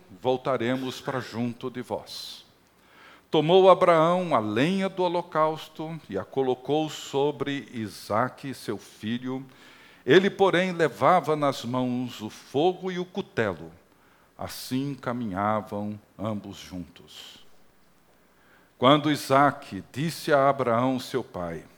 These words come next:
"Meu pai", respondeu Abraão: "Eis-me aqui, meu filho." Perguntou-lhe Isaque: "Eis o fogo e a lenha, mas onde está o cordeiro para o holocausto?"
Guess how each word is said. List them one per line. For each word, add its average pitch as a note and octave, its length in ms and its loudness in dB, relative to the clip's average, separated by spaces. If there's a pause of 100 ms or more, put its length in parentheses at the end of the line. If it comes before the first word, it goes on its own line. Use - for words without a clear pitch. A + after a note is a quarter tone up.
(220)
"Meu F3 160 -2
pai", A2+ 340 -4 (800)
respondeu A#2+ 720 0
Abraão: A2+ 720 -2 (420)
"Eis-me B2 360 -2
aqui, E3 260 -8
meu F#2 180 -8
filho." G2+ 600 -14 (840)
Perguntou-lhe D3 680 2
Isaque: G#2 640 -8 (800)
"Eis F3+ 260 2
o - 40 -8
fogo C#3 880 -4 (380)
e G2 100 -8
a G2 80 2
lenha, C3+ 600 -2 (800)
mas A#2+ 360 -4
onde G#3+ 340 -2
está - 420 -6
o C#3 120 0
cordeiro A#2 800 -4
para A2+ 240 -4
o A2 60 -6
holocausto?" A2 800 -6